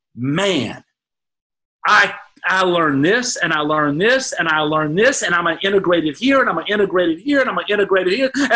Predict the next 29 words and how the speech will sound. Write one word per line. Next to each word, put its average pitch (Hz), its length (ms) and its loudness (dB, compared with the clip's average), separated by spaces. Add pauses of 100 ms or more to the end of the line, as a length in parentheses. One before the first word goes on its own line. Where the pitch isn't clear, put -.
I'm 214 100 2
gonna 202 160 0
teach 262 320 0
it 190 180 2
here, 311 280 2
and 233 240 0
I'm 202 80 0
gonna 208 140 2
share 226 400 2
it 262 80 2
here, 330 260 2
and 277 240 -2
I'm 208 100 0
gonna 214 140 2
help 247 200 0
somebody 214 420 0
here." 339 280 4 (220)
And 226 120 2
the 220 60 0
next 277 280 0
thing 247 200 -2
you 226 120 -4
know, 240 180 2
you 220 180 0
look 233 280 0
at 277 180 0 (180)
and 220 120 0
you 233 80 0
go, 190 240 0